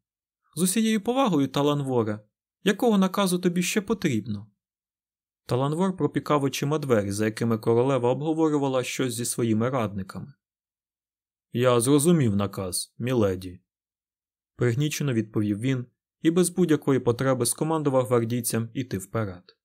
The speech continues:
Рант не помічав дивовиж палацу навколо себе.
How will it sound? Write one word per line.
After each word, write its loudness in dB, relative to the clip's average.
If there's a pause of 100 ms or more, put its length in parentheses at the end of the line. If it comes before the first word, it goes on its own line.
(760)
Рант 0
не -2
помічав 0
дивовиж 2
палацу 0
навколо -2
себе. -4